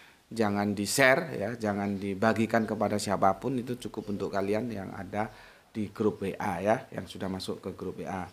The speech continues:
eh, Pure Gus Medi itu ya. Karena itu menyangkut, eh, sebuah rencana dan strategi, strategi perjuangan dakwah tentunya. Jadi,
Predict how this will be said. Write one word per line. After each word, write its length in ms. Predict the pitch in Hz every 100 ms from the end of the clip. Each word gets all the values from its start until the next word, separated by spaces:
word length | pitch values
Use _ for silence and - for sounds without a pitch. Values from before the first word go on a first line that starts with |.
| - _ -
eh, 140 | 98 95
Pure 320 | 107 101 101 92
Gus 160 | 92
Medi 260 | 92 104 82
itu 160 | 101
ya. 160 | 98 120 - - - _ _
Karena 260 | - 107 123
itu 240 | 117 -
menyangkut, 560 | 135 120 117 104 123 -
eh, 220 | 92 101
sebuah 400 | 98 98 101 98
rencana 400 | 101 104 104 107
dan 160 | 120 98
strategi, 640 | - - 92 - 95 90 - - - -
strategi 480 | - 95 95 92
perjuangan 540 | 92 95 98 95 95 92
dakwah 320 | 90 71 104
tentunya. 380 | 92 87 82 95
Jadi, 560 | 95 95 127 131 -